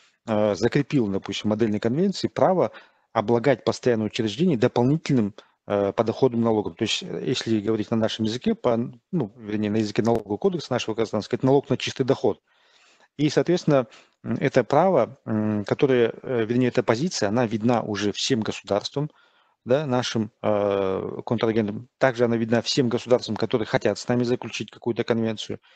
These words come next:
А также она видна, соответственно, эта позиция, она, э, видна для налогоплательщиков. То есть они знают уже, какую позицию, допустим, придерживается Казахстан. Но в отношении, э, именно трансферного ценообразования и вообще определения прибыли, к сожалению,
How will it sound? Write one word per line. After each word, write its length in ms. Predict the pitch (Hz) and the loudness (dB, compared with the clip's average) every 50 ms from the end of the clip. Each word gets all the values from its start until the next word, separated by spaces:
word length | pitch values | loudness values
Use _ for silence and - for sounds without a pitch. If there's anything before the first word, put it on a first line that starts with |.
| _ _ _ _ _ - | _ _ _ _ _ -4
А 40 | - | 2
также 260 | - 151 151 - 147 | 2 2 4 4 2
она 120 | 131 131 | 2 2
видна, 300 | 123 123 123 123 139 127 | 2 0 2 2 2 2
соответственно, 400 | - - 113 113 123 120 - 123 | 2 0 0 2 0 0 2 0
эта 100 | 107 117 | 0 0
позиция, 480 | 110 - 113 110 135 - - - 110 101 | 0 0 0 0 -2 -4 -2 0 0 0
она, 260 | 98 107 110 107 107 - - - - - - _ - | 2 2 0 0 -2 -4 -12 -18 -18 -20 -14 _ -4
э, 560 | 107 98 98 95 95 95 98 - 50 - 113 | -2 0 2 2 0 0 -2 -4 -4 -4 -6
видна 400 | 113 101 107 104 117 123 123 120 | -6 -6 -4 0 0 2 2 2
для 340 | - 110 107 107 117 120 110 | 0 -2 0 2 2 2 2
налогоплательщиков. 840 | 110 110 113 113 110 113 - 123 117 - 131 113 - - - 104 - | 2 2 2 2 2 2 2 2 0 2 0 -2 -2 -4 -6 -8 -10
То 40 | - | -8
есть 100 | - 110 | -4 -2
они 100 | 107 104 | -2 -2
знают 320 | 101 113 127 110 98 - | 0 0 0 0 0 -2
уже, 160 | 101 90 90 | -6 -8 -8
какую 340 | 87 - 107 - - 120 107 | -8 -8 -8 -4 -2 -2 -2
позицию, 420 | - - 104 107 147 151 - - 98 | 0 0 -2 -2 -2 -4 -6 -6 -6
допустим, 300 | 95 - - - - _ | -6 -6 -8 -14 -14 _
придерживается 420 | - 92 92 110 110 101 - - | -10 -4 -2 -2 -2 -2 -4 -8
Казахстан. 480 | - - 98 98 - - - 87 80 - _ _ _ _ _ _ _ - - - - - - | -4 -4 -4 -4 -2 -2 -4 -4 -4 -6 _ _ _ _ _ _ _ -20 -20 -20 -12 -4 2
Но 180 | 135 151 131 | 2 2 2
в 80 | - 110 | 2 0
отношении, 640 | 113 - 143 131 - - 160 151 147 139 127 117 - - - - | 0 0 0 0 2 2 2 4 4 4 4 2 0 -2 -8 -4
э, 300 | 110 110 110 110 107 - | 0 2 2 2 2 2
именно 320 | - 127 135 139 127 117 | 0 2 2 2 2 2
трансферного 500 | - 127 127 120 - - 139 - 131 120 | 2 2 0 2 2 2 2 4 2 0
ценообразования 720 | - - 117 117 107 113 110 104 113 131 156 180 165 110 98 | 0 0 0 0 0 0 0 0 2 4 4 4 2 0 -2
и 60 | 98 | -4
вообще 320 | 104 98 - - 120 110 | -4 -4 -2 0 0 0
определения 460 | 104 - - 113 107 113 107 98 101 - | 0 0 -2 -2 0 0 0 0 -2 -2
прибыли, 320 | - 143 165 143 113 101 | 0 0 2 0 0 -2
к 60 | - | -2
сожалению, 480 | - 117 107 107 123 120 110 104 101 | -2 -2 0 0 2 2 2 0 -2